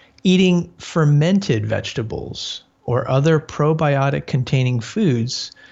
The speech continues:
so that you can maintain the health of your gut.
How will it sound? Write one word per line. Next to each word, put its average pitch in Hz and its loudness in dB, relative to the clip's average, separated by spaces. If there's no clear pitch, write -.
so - -6
that 127 0
you 147 0
can 123 2
maintain 143 4
the 127 2
health 139 0
of 123 -2
your 120 -2
gut. - -4